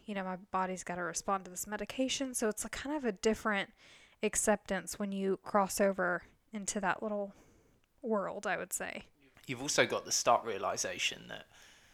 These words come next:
Speaker 2: you're not gonna conceive naturally. So you go through that process of beating yourself up over it. You know, it's like,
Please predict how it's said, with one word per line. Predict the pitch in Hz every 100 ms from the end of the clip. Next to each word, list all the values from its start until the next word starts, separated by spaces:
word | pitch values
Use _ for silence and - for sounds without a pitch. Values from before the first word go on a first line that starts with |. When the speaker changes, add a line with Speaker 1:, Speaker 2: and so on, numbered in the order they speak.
| - _ _
Speaker 2:
you're | 120
not | 120 -
gonna | 110 107
conceive | - 85 - - -
naturally. | - - - - - - _ _ _ _ _ _
So | - 123
you | 123
go | 127 127
through | - 123 117
that | 110 -
process | - 120 113 - 95 - 113
of | 117
beating | - 110 85
yourself | 92 - 90 -
up | 120 -
over | 131 - - -
it. | -
You | 101
know, | 90
it's | 90 - -
like, | 92 90